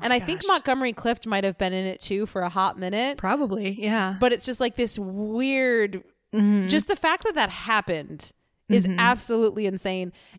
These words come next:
Speaker 1: And
Speaker 2: Yeah.
Speaker 1: they were kind of talking about how Paul Newman was incredibly intimidated and how he was like, "How can I be an actor? Look at these other people. <laughs> Like, I don't, I can't survive next to these geniuses."
Speaker 2: <laughs>
Speaker 1: Um,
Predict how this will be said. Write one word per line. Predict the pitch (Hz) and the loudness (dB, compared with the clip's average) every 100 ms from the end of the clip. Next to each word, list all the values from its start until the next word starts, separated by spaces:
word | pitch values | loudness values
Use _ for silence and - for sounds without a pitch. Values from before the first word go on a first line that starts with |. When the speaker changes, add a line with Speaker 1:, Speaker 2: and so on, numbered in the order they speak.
| - | -4
Speaker 1:
And | 208 190 185 180 | 0 2 0 -4
Speaker 2:
Yeah. | - _ | -8 _
Speaker 1:
they | - 214 | -4 -2
were | 220 | -2
kind | 220 | -4
of | 214 | -4
talking | 220 202 | -2 -4
about | 196 | -4
how | 190 185 | -4 -4
Paul | - 196 196 | -2 -4 -2
Newman | 185 190 175 175 170 - | -4 -6 -6 -8 -14 -10
was | 180 185 175 165 | -4 -2 -2 -6
incredibly | - 196 - 202 190 185 180 | -8 -10 -4 -2 -2 -6 -8
intimidated | 175 185 185 175 170 - 156 | -8 -8 -8 -8 -8 -8 -8
and | 110 180 | -8 -8
how | 185 185 | -4 -4
he | 185 | -4
was | 185 175 | -8 -8
like, | 185 175 - - _ _ _ _ - | -6 -6 -6 -16 _ _ _ _ -10
"How | - 240 | 0 0
can | 247 277 | 2 0
I | 240 | 0
be | 214 214 | 0 -2
an | 185 | 0
actor? | 208 226 - 175 165 175 | 0 0 -4 -8 -8 -6
Look | 202 240 | -2 -2
at | 330 | -2
these | 294 233 | 0 2
other | 220 208 | 2 2
people. | - 311 - 196 - 208 | 0 0 0 -2 -2 -2
<laughs> | |
Like, | 220 240 | -2 -2
I | - 196 | -2 2
don't, | 339 285 - - | 2 2 -2 -6
I | 185 240 | -2 -2
can't | - 415 226 - | 0 0 0 -2
survive | 202 175 180 180 170 | -2 0 0 0 -2
next | 175 - | -8 -6
to | - | -6
these | 175 202 185 | -4 -4 -4
geniuses." | - 196 220 254 - 311 339 359 - - - | -6 -4 0 0 0 0 0 -2 -10 -20 -20
Speaker 2:
<laughs> | - - | -10 -4
Speaker 1:
Um, | 214 196 185 170 165 160 | 0 0 -2 -4 -10 -16